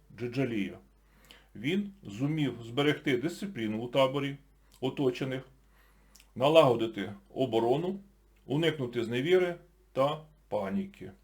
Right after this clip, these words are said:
Джеджалію все-таки вдалося з частиною козаків вийти з оточення та прибути до містечка Павловича, де містилася ставка гетьмана Богдана Хмельницького.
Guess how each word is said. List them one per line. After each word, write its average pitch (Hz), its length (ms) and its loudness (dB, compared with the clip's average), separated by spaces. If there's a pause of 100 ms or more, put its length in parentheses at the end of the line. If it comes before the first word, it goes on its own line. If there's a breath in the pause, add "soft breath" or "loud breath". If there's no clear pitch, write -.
(720 soft breath)
Джеджалію 156 440 2
все-таки 156 360 -2
вдалося 156 520 4
з 113 140 -12
частиною 131 600 0
козаків 123 500 -4 (1080 soft breath)
вийти 147 340 2
з 131 220 2
оточення 156 680 0 (120)
та 139 140 6
прибути 131 500 -2
до 120 120 2
містечка 151 520 0
Павловича, 110 720 4 (720 soft breath)
де 123 140 0
містилася 151 720 0 (180)
ставка 135 680 2 (260)
гетьмана 123 520 -4
Богдана 117 480 0
Хмельницького. 104 640 -4